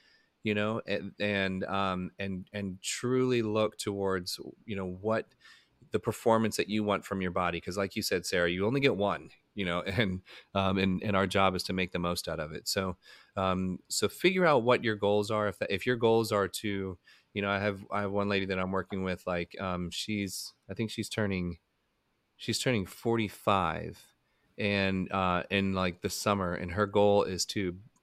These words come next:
be at the same weight that she was when she got married. You know, she's been married for, like, twenty years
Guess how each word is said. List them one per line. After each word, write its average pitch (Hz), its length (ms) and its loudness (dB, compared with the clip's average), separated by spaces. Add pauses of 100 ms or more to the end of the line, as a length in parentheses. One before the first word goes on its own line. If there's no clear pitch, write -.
(160)
be 110 200 4
at 110 100 0
the - 80 -8
same 120 480 0
weight 110 360 2
that 98 120 -4
she 101 160 -4
was 92 340 0
when 87 120 -8
she - 160 -4
got 85 200 -6
married. 78 440 -6 (640)
You 101 80 0
know, 90 60 2
she's 98 200 -2
been 92 140 -2
married 90 240 0
for, - 80 -6
like, 85 140 0
twenty 85 280 -6
years 78 420 -10